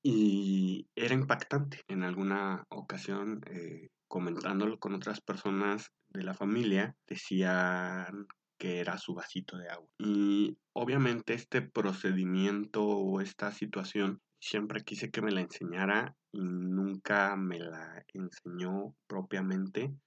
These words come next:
mientras viví con ella. Ya posteriormente la convencí y, y sí me dijo que era lo que tenía que hacer con, con el vasito de agua y todo. Pero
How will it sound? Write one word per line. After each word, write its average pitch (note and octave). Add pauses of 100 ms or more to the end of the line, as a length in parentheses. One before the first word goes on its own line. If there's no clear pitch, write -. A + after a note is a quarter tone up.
(120)
mientras F#2+
viví E2+
con F#2
ella. A#2+ (240)
Ya C#3
posteriormente A2 (560)
la F#2
convencí F2+
y, G#2+ (120)
y F#2+
sí G#2+
me G#2
dijo G2
que F2+
era F#2
lo F#2
que -
tenía -
que -
hacer -
con, F#3 (220)
con E2+
el E2
vasito -
de E2
agua D2+
y -
todo. E2
Pero F#2+